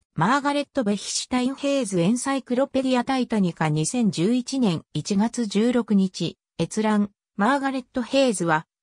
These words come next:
当時二十四歳だった。彼女は学校で友人だった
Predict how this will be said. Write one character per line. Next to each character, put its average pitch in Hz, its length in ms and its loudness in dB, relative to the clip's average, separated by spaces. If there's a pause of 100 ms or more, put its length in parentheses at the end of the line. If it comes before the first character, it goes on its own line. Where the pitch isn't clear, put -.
当 302 220 2
時 202 100 0
二 240 160 2
十 233 240 2
四 226 240 2
歳 185 280 0
だ 156 120 0
っ 143 80 -6 (120)
た。 - 180 -8 (840)
彼 302 280 0
女 214 140 2
は 175 200 4 (200)
学 165 280 0
校 294 240 2
で 277 100 0
友 262 220 2
人 254 260 -2
だ 247 100 0
っ 240 140 -10
た 175 200 -2